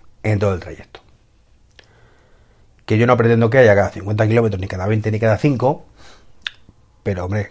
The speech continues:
cada cien kilometrillos a un punto de carga rápida,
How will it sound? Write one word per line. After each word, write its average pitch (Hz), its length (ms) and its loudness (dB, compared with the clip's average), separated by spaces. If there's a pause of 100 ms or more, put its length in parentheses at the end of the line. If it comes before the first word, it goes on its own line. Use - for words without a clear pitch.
(100)
cada 95 220 -8
cien 98 180 -8
kilometrillos 98 720 -8 (480)
a 101 140 -10
un 95 100 -6
punto 98 240 -8
de 95 60 -10
carga 92 240 -6
rápida, 110 500 0